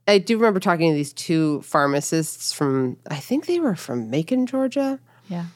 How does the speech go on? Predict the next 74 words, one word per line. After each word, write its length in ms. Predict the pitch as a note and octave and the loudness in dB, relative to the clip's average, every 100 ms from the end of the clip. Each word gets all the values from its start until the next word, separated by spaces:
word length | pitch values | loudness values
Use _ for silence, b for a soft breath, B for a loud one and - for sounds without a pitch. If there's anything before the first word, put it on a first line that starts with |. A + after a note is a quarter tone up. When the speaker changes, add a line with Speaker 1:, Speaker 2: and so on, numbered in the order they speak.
| _ | _
Speaker 1:
And 160 | F#3+ F#3+ | 2 6
one 160 | F#3 F#3 | 6 6
of 80 | E3+ | 6
them 200 | E3+ E3 | 6 6
is 160 | D#3 | 2
the 80 | D3+ | 0
one 180 | D#3 D3+ | 0 0
who 160 | C#3+ | -2
says, 420 | C3+ - C#3 C3+ - | -8 -4 -2 -2 -4
like, 200 | C#3+ - - - | -8 -10 -18 -2
"Dry 280 | D#3+ D#3 | 2 4
down 320 | D3+ D#3 D3 C#3+ | 4 2 2 2
yonder." 680 | C#3+ D3 D3 D#3 D#3 D#3+ - _ | 2 2 2 2 2 0 -6 _
It 100 | G#3+ | 0
just, 240 | A3+ G4+ - | 4 4 6
like, 140 | B4+ - | 4 4
the 120 | - A3 | 2 4
down 340 | F#3+ E3+ E3 | 6 6 6
yonder 320 | D3 C#3+ E3 | 4 4 0
part 380 | E3 F#3 D3+ - | 0 0 0 -2
kills 300 | - F3 E3 | 0 2 2
me 140 | F3+ E3 | 2 2
'cause 200 | E3 D3+ | -4 -8
it's 140 | D3+ | -4
such 260 | C4+ D4+ - | 0 0 0
a, 220 | D3 - - | 0 0 0
Speaker 2:
<laughs> 120 | C#4 | -2
Speaker 1:
you 120 | - E3+ | 0 2
know, 200 | - - - | 2 0 2
that's 180 | D4+ F#4 | 2 4
also 220 | D#4 C#4+ | 4 2
such 180 | F#3+ E3+ | 0 -4
a 60 | |
throwback 560 | - - D#3+ F3+ A#3 - | -4 -2 0 2 0 0
term. 320 | D#4 C#4 D4 B B | 2 4 2 B B
Speaker 2:
And 100 | G#3+ | 4
I 60 | |
also 200 | B3+ F#4 | 6 6
think 120 | F4+ B3+ | 4 0
it's 100 | - | 2
because 200 | A3+ G#3 | 0 2
people 200 | C4 G#3 | 0 0
can't 220 | A3+ - | -2 -2
say 140 | - | -2
vagina. 600 | G3+ G#3 G3+ G3 - - - _ _ _ _ | -4 -2 -2 -4 -8 -12 -18 _ _ _ _
Speaker 1:
That's 220 | B3+ C#4+ | 2 2
a 40 | |
good 220 | D4+ F#3+ - | 2 2 2
point. 260 | D3+ - - _ | -2 -2 -10 _
I 80 | - | -2
should 200 | A3 E4 - | 2 2 4
ask, 260 | E3+ E3 | 2 2
we 80 | F3+ | 0
should 140 | F#3 A3 | 0 0
do 140 | A3+ | 4
a, 140 | G3 D3 | 4 4
a 160 | C#3+ C3+ | 0 0
whole, 240 | - D#3 | 2 2
like, 160 | C#3+ C#3 | 2 0
person 320 | - D3 - | 0 0 2
on 80 | C#3+ | 0
the 60 | C3+ | 0
street 220 | - C#3+ | -2 -2
where 100 | C3 | 0
I 40 | C3 | -2
ask 180 | C3+ | -4
people, 340 | - C#3+ - A2+ | -6 -6 -4 -4
like, 260 | A#2 - - | -2 -4 -6
Speaker 2:
Yeah. 60 | D#3+ | -4
Speaker 1:
what 140 | C#3+ | -4
they 120 | - C#3 | -2 -2
call 260 | - C3+ | 0 0
a 60 | B2+ | 0
vagina. 640 | B2+ - - A2 G#2+ - | -4 -6 -6 -4 -4 -8